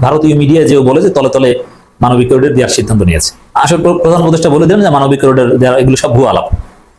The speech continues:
তার মানে এতদিন বিএনপি যে গালাগালি করলো, অমুক তমুক, খলিলকে সরাও, মানবিক করিডোর দিয়ে দেয়, এরকম কোনো আলোচনাই হয়নি। প্রধান উপদেষ্টা নিজে ইগনোর করেন, অতএব এটা নিয়ে কথা বলার কোনো অপশন নেই।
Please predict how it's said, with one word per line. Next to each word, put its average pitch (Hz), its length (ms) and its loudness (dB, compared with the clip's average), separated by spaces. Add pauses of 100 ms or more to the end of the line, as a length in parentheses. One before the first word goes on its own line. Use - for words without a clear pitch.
(600)
তার 156 100 0
মানে 190 120 2
এতদিন 190 320 2
বিএনপি 190 320 0
যে 180 100 2
গালাগালি 160 400 2
করলো, 160 240 2
অমুক 151 220 -2
তমুক, 143 200 -2
খলিলকে 143 300 0
সরাও, 143 260 0
মানবিক 135 300 -2
করিডোর 135 240 2
দিয়ে 135 140 0
দেয়, 151 120 2
এরকম 214 300 2
কোনো 226 120 2
আলোচনাই 165 320 0
হয়নি। 117 140 0
প্রধান 180 220 0
উপদেষ্টা 180 280 0
নিজে 175 200 2
ইগনোর 147 200 -2
করেন, 120 140 0
অতএব 160 180 0
এটা 160 120 -2
নিয়ে 160 180 -2
কথা 160 80 0
বলার 165 140 0
কোনো 156 120 -2
অপশন 123 260 -4
নেই। 80 120 -2